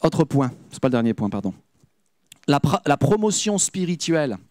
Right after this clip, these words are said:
c'est parfois descendre d'un cran. Euh, ça, c'est quel-, c'est, ça vient pas de moi, ça vient d'un ami <laughs> qui, qui, on partageait ensemble et il me disait parfois, les promotions spirituelles, c'est que tu descends d'un cran.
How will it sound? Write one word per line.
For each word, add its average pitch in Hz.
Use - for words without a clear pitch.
c'est 147
parfois 165
descendre 147
d'un 131
cran. 107
Euh, 113
ça, 135
c'est 135
quel-, 147
c'est, 147
ça 156
vient 151
pas 151
de 143
moi, 135
ça 127
vient 123
d'un 120
ami 120
<laughs> -
qui, 127
qui, -
on 120
partageait 131
ensemble 131
et 117
il 117
me 117
disait 120
parfois, 147
les 127
promotions 147
spirituelles, 135
c'est -
que -
tu 135
descends 123
d'un 110
cran. 95